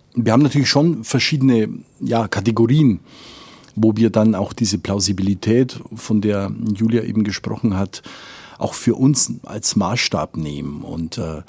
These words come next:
da m-, muss ich sagen, das Wichtigste ist natürlich in den letzten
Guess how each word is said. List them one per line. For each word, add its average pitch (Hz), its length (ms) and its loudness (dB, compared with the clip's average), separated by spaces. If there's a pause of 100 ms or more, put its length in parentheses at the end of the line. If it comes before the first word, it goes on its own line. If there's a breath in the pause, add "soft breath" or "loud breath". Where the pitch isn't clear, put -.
(880 loud breath)
da - 180 -4
m-, 92 300 0 (640)
muss 117 240 0
ich 104 100 0
sagen, 107 180 2
das 98 180 2
Wichtigste 156 440 0
ist 135 220 -2
natürlich 123 360 0
in 113 100 4
den 104 120 2
letzten 107 680 2